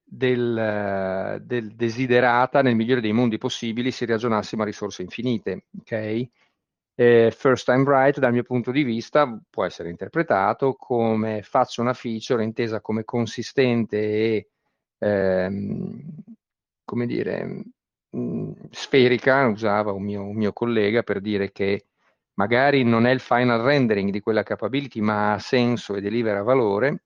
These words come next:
ok? Ma il first time right non ha a che fare con la completezza funzionale, ha a che fare col livello di, eh, di difettosità e il numero di iterazioni che ci metto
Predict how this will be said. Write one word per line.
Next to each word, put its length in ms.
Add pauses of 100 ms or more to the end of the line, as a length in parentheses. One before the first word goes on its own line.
(140)
ok? 340 (440)
Ma 140
il 80
first 320
time 220
right 340
non 160
ha 60
a 60
che 120
fare 320
con 140
la 80
completezza 500
funzionale, 720 (380)
ha 220
a 80
che 140
fare 480
col 200
livello 640 (800)
di, 480
eh, 460
di 140
difettosità 960 (440)
e 200
il 100
numero 320
di 80
iterazioni 640
che 80
ci 160
metto 640